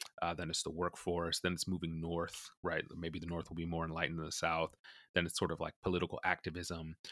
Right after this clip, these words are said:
all these different sort of things. And in each one, he sees it as a dead end where he's,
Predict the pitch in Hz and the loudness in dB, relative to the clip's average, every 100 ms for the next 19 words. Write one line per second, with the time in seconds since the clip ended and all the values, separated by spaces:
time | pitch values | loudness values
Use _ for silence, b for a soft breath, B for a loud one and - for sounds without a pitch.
0 | B - 113 113 101 104 95 - 87 82 | B 6 8 8 6 2 4 4 2 0
1 | 90 87 82 - 90 87 82 85 - - | 0 0 -2 -4 -2 -2 -2 -6 -12 -4
2 | 95 82 104 - 95 87 85 82 - - | -2 0 0 0 2 2 0 -4 -2 2
3 | 101 90 85 80 82 85 82 82 78 73 | 4 4 2 0 0 0 0 0 -2 -2
4 | 80 - | -2 -2